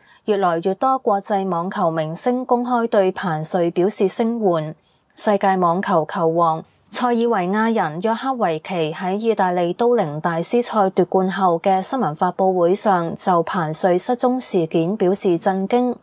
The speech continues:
佢話：「我對彭帥嘅失蹤感到震驚。過去我喺賽場上曾經同彭帥見過幾次面，希望彭帥能夠冇幾耐之後又出現。我完全能夠理解彭帥家人嘅感受。」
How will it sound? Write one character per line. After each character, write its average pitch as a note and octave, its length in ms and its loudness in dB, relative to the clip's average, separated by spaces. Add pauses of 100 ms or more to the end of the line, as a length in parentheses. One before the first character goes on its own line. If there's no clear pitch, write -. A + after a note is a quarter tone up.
(200)
佢 G#3+ 160 0
話： G3+ 380 2
「我 G3+ 260 2
對 A3 200 2
彭 F#3 280 -4
帥 F#3+ 260 0
嘅 G#3+ 120 0
失 C4+ 160 -2
蹤 C#4 260 -2
感 F3 280 0
到 F3+ 180 2
震 F3+ 260 -2
驚。 A3 300 0 (340)
過 A3+ 220 2
去 A3+ 240 2
我 G#3 160 2
喺 A3 140 0
賽 A3 260 0
場 E3+ 340 0
上 F3 380 0
曾 F3 240 -4
經 B3 140 0
同 F3 240 0
彭 E3 280 -2
帥 F3 300 0
見 F#3+ 240 0
過 F#3+ 160 2
幾 F#3 180 2
次 G#3+ 220 0
面， F3+ 340 2 (320)
希 G#3 180 2
望 F3+ 260 2
彭 E3 280 -4
帥 F#3 260 0
能 E3 200 -2
夠 F#3+ 180 2
冇 F#3 200 0
幾 F#3+ 140 2
耐 F#3 260 2
之 A3+ 160 -4
後 F#3 240 0
又 E3 240 0
出 A3+ 240 -6
現。 F3 340 0 (320)
我 A3 120 2
完 A3 340 2
全 F3+ 320 0
能 F3 160 0
夠 G#3+ 180 2
理 F#3+ 240 2
解 G3 240 0
彭 F3+ 260 -4
帥 F#3 240 0
家 B3 220 0
人 E3+ 240 0
嘅 F#3 80 -2
感 F#3 260 0
受。」 F3+ 400 2